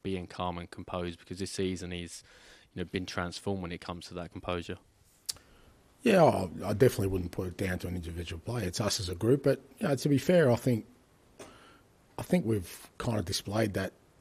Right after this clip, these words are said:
Speaker 2: already this year. You know, we've, we've played some pretty tough away venues already, and, and I think we've coped with what's been thrown at us. Even, like I said, the, the games we didn't win, we were, we were right in them. So,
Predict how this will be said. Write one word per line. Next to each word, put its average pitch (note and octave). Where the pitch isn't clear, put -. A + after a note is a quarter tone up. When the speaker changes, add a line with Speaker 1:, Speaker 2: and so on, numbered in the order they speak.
Speaker 2:
already A2+
this A2+
year. F#2
You G#2+
know, G2
we've, G2+
we've G#2
played A2
some G2+
pretty G2
tough -
away F#2+
venues F#2+
already, F2+
and, E2+
and F#2+
I F#2+
think G#2
we've F2+
coped G2
with -
what's F#2+
been F#2
thrown G2+
at F#2+
us. F#2+
Even, F#2
like F#2+
I -
said, F2
the, F#2
the F#2+
games F#2+
we F2
didn't G#2+
win, E2+
we F2+
were, E2
we G2
were F#2
right F#2+
in G#2+
them. -
So, F#2